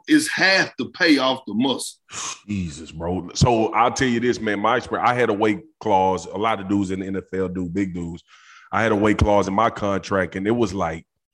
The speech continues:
Speaker 2: fifty-five hundred per pound you were over, right? So let, let's say y-,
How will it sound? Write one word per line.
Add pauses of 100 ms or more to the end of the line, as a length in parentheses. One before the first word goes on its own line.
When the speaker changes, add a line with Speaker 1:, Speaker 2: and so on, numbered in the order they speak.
(320)
Speaker 2:
fifty-five
hundred
per
pound (520)
you
were
over, (800)
right? (320)
So (800)
let,
let's
say
y-,